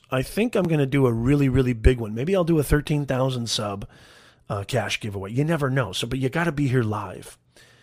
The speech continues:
And so make sure you subscribe, make sure you follow, hit that bell notification, because you never know. You could be included in the, uh,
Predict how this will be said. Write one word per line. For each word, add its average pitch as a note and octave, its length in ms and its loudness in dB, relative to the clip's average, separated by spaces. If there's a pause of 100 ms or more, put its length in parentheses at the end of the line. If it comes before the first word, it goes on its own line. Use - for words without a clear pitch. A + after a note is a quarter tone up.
(320)
And A#2 140 -4
so A#2+ 240 2
make C#3+ 220 0
sure F#3+ 180 2
you E3+ 120 0
subscribe, D3 640 0
make C3 180 0
sure - 160 0
you D#3+ 140 -4
follow, C#3 560 0
hit B2+ 240 -6
that E3 240 -4
bell C#3 180 -2
notification, A#2 920 -8 (600)
because B2 300 -4
you B2 60 -2
never B2 260 -2
know. A2+ 380 -2
You A#2+ 220 -4
could A#2 160 -6
be A#2 140 -4
included A2 600 -4 (100)
in A#2 300 -2
the, G#2+ 260 -4
uh, G2 280 -8